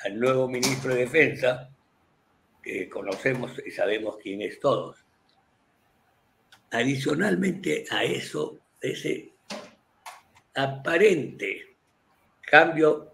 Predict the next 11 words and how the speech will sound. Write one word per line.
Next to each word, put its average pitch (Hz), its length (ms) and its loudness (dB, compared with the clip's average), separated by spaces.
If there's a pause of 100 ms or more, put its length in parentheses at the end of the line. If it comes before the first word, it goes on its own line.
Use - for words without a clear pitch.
ministerial 110 760 -2
importante, 113 960 -6 (800)
han 170 160 8
venido 170 380 12
los 143 220 8
cambios 151 600 6 (680)
finales 120 720 8
ahora, 113 560 4 (880)
eh, 104 440 2
cuatro 113 480 2 (180)
o 92 240 -2